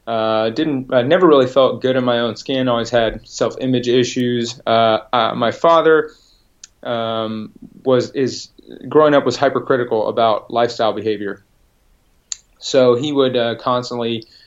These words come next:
you know, criticize, uh, about the foods I was, the food choices I made, and, and wanted me to be healthy. And this, this comes from, you know, he lost his father very young to cancer, and so destructive lifestyle behavior for him, when he sees someone he loves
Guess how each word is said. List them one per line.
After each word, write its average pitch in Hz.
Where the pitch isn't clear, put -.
you 220
know, 165
criticize, 131
uh, 117
about 123
the 120
foods 131
I 127
was, 120
the 120
food 147
choices 131
I 135
made, 123
and, 107
and 120
wanted 151
me 139
to 123
be 123
healthy. 135
And 135
this, 170
this 180
comes 151
from, 120
you 123
know, 113
he 151
lost 135
his 135
father 123
very 123
young 120
to 131
cancer, 127
and 107
so 117
destructive 139
lifestyle 131
behavior 127
for 120
him, 127
when 127
he 120
sees 131
someone 127
he 123
loves 120